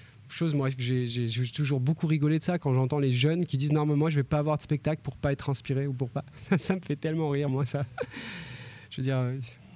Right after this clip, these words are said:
n'importe quel, je veux dire, les, les peintres, Picasso, ils, ils regardaient les œuvres de tous ses contemporains, ils jouaient à se répondre entre eux.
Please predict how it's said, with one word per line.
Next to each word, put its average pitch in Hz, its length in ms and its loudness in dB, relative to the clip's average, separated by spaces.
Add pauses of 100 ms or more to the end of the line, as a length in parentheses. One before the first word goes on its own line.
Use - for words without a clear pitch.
(200)
n'importe 131 460 -2
quel, 143 300 0
je 123 80 -2
veux 131 60 0
dire, 127 280 0
les, 147 160 0
les 151 160 4
peintres, 165 320 0
Picasso, 160 540 2
ils, 127 300 2
ils 139 60 4
regardaient 139 280 2
les 139 120 2
œuvres 151 120 2
de 127 40 -2
tous - 140 -8
ses 156 140 -2
contemporains, 147 600 0
ils 139 300 2
jouaient 156 240 4
à 151 120 4
se 135 60 -2
répondre 147 340 2
entre 143 240 0
eux. 151 180 4